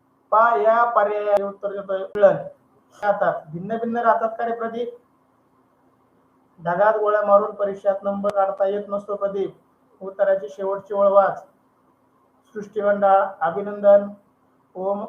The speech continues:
अभिनंदन. प्रशांत, अभिनंदन. ओम, तुझंही हार्दिक अभिनंदन.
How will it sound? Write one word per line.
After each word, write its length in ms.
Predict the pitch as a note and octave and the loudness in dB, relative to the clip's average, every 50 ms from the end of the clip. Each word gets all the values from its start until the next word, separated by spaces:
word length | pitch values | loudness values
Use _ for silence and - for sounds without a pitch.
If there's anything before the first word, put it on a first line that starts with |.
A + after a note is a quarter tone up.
| - - | -12 -10
अभिनंदन. 640 | F3 F3 F3+ G3 F#3+ G3 F#3+ F#3+ G3 G3 G3 G3 | -8 -8 -6 -4 -6 -6 -4 0 2 2 2 2
प्रशांत, 500 | F#3+ - F#3+ F#3+ F#3+ - G3+ G3 G3 G3 G3+ | -2 -4 -8 -8 -6 -2 -2 -2 -2 0 -2
अभिनंदन. 640 | F#3+ F#3 F#3+ G3 F#3+ F#3+ F#3+ F#3+ G3 G3 G3 G3 F#3+ - _ - _ _ _ | -2 -2 -2 -6 -6 -8 -4 0 2 2 2 0 -2 -8 _ -20 _ _ _
ओम, 400 | F3+ F3+ F#3+ G3+ G3+ G3+ G#3 G3+ - - _ _ _ _ _ _ _ _ _ _ - | -10 -4 -2 -2 -2 -2 -4 -10 -14 -18 _ _ _ _ _ _ _ _ _ _ -14
तुझंही 280 | G3 F#3+ G3+ G3+ G#3 | -12 -8 -4 -2 -2
हार्दिक 340 | G3+ F3+ F3+ F#3+ G#3 G3+ G3+ | -2 -2 -2 -4 -4 0 2
अभिनंदन. 640 | G3 G3 G3+ G3+ G3 G3 G3 G3 G3 G3 G3 G3 G3 | 2 2 2 -2 -6 -2 2 4 4 4 4 2 -4